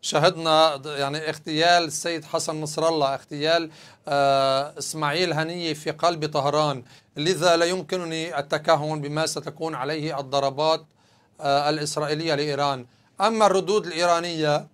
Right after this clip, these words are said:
ف، يعني، ملامحها حتى هذه اللحظة غير مشجعة، إن كانت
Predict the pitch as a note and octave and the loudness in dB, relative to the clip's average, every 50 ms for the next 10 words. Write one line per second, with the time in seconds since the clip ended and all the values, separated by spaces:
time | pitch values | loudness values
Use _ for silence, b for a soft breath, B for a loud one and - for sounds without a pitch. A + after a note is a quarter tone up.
0 | _ _ _ _ _ _ _ _ _ _ _ _ - - F3+ F3 F3 F3 F3 E3 | _ _ _ _ _ _ _ _ _ _ _ _ -2 4 6 8 8 8 8 6
1 | D#3+ D#3 - - _ _ _ _ _ _ _ _ F#3 - _ D#3+ D3+ C#3+ D3+ D#3+ | 0 -6 -14 -20 _ _ _ _ _ _ _ _ -20 -12 _ -2 -2 0 0 -4
2 | E3 E3 D#3+ D3+ D3+ D#3+ F3 F3 F#3 F#3+ F#3+ G3 A#3 A3+ - G3+ F#3 E3 E3+ E3 | -6 -8 -8 -8 0 2 4 6 6 6 6 4 2 -2 0 0 2 4 6 6
3 | E3 F3 F#3 - _ _ _ _ _ _ _ _ - G3 G#3 G3+ - F#3 E3 F3+ | 6 6 4 0 _ _ _ _ _ _ _ _ 2 2 2 4 2 4 6 6
4 | G3+ F3 D#3+ F#3 F3 E3 E3+ F#3+ F3+ - D#3+ E3 E3+ E3 D3+ F3+ F#3+ F#3 F3+ E3+ | 6 6 4 2 2 2 2 0 0 0 0 0 0 2 4 4 2 2 2 -2
5 | D#3 - - F3 D#3+ B2+ C#3+ C#3+ C3 C3+ C#3+ D#3 D#3+ D3 D#3 F#3 G3 G3+ G3 F3+ | -2 0 0 0 2 2 0 0 2 0 0 -2 -6 -2 2 4 4 4 4 2
6 | D#3 C#3 | 0 -2